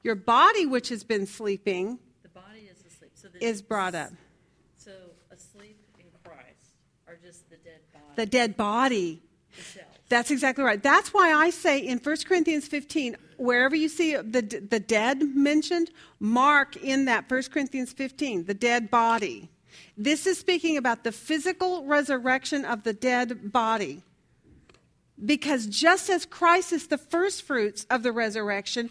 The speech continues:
Speaker 1: we too shall get a new body. That's what the resurrection prom-, that's what the whole promise is. So our dead bodies come out of the earth. Jesus comes with our soul from heaven.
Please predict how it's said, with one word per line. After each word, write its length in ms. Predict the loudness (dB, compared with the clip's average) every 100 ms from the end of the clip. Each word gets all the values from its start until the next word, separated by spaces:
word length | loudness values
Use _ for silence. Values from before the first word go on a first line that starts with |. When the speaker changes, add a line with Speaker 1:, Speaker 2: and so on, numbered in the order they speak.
| -10 -16 -2
Speaker 1:
we 260 | 4 4
too 260 | 4 2 2
shall 240 | 2 0 0
get 260 | 0 0
a 60 | 2
new 160 | 0
body. 480 | 0 -2 -4 -6 -10 -16 -4
That's 240 | -4 -2
what 140 | -6 -4
the 80 |
resurrection 640 | -2 -2 -2 -4 -4 -6 -10
prom-, 360 | -2 -2 -2 -6
that's 240 | -8 -6
what 180 | -4 -6 -10 -20 -8
the 60 |
whole 180 | -2 -2
promise 480 | 0 -2 0 -2 -4
is. 160 | -8 -10 -20 -6
So 140 | -4
our 180 | 2 2
dead 320 | 4 0 2
bodies 420 | 2 4 4 2
come 200 | 0 2
out 160 | 4 2
of 80 | 0
the 140 | 0
earth. 200 | 2 0 -4 -20 -18 -8
Jesus 460 | 0 0 2 -2
comes 320 | 0 2 2
with 160 | 0 -2
our 140 | -2
soul 500 | -2 0 2 4 4
from 220 | 2 0 2
heaven. 440 | 2 0 0 0